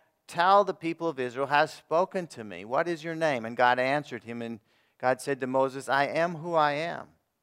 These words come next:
And he said, "Say this to the people of Israel, 'I am has sent me to you.'" God also told, said to Moses, "Say this to the people of Israel, 'The Lord,'"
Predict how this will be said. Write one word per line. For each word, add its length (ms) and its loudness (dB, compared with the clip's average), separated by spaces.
And 140 4
he 80 2
said, 260 4
"Say 220 2
this 200 2
to 120 -16
the 80 -10
people 320 -6
of 100 -4
Israel, 380 0
'I 340 2
am 380 -2
has 200 -2
sent 320 -6
me 140 -8
to 120 -12
you.'" 320 -16
God 160 8
also 460 10
told, 360 2
said 280 0
to 100 -8
Moses, 580 0
"Say 220 0
this 220 0
to 120 -12
the 120 -8
people 320 -8
of 120 -2
Israel, 280 -4
'The 160 0
Lord,'" 560 -2